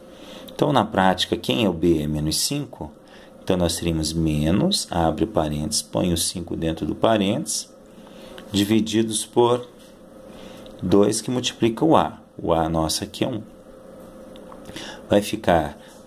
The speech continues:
vamos tirar do parênteses, menos com menos, mais, ficou cinco.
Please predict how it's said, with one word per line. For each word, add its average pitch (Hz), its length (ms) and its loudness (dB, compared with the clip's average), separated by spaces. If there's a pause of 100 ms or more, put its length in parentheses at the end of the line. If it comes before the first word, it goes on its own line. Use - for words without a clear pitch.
vamos 98 220 2
tirar 87 200 4
do 85 100 4
parênteses, 85 480 2
menos 82 320 -4
com - 160 -4
menos, 78 320 -4
mais, 95 480 2
ficou 82 340 0
cinco. 92 640 -6